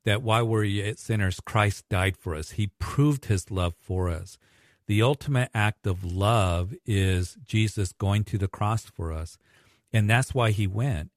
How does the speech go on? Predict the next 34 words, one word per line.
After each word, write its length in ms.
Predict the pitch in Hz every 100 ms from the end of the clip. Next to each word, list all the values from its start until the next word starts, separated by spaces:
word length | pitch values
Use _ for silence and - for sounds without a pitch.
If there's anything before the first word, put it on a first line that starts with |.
| -
And 300 | 107 107 - _ -
maybe 420 | 156 117 123 143
perhaps 460 | 131 120 113 107 -
you've 160 | 101 -
heard 220 | 139 135
the 100 | 95
saying 600 | - 101 107 92 85 90 _ _ _
that 120 | - 107
it 80 |
wasn't 380 | 117 147 160 127
the 100 | 107
nails 640 | 98 101 110 101 85 87
that 260 | - 95 -
held 300 | - 101 95
Jesus 400 | 101 95 95 -
up 180 | 92 -
on 200 | 90 87
that 300 | 87 87 - -
cross. 480 | - 92 82 85 -
It 100 | 101
was 200 | 92 87
his 240 | 87 80
love 220 | 95 120 143
for 260 | - 80
us. 300 | 76 92 - _ _ _ _ _ -
And 240 | 110 110
we 160 | 131 160
just 320 | 135 113 - - _ -
finished 380 | 117 113 -
the 320 | 104 95 95 -
Gospel 440 | 101 98 - 107 92
of 100 | 85
Matthew 540 | 90 95 107 - 90
here 360 | 85 95 90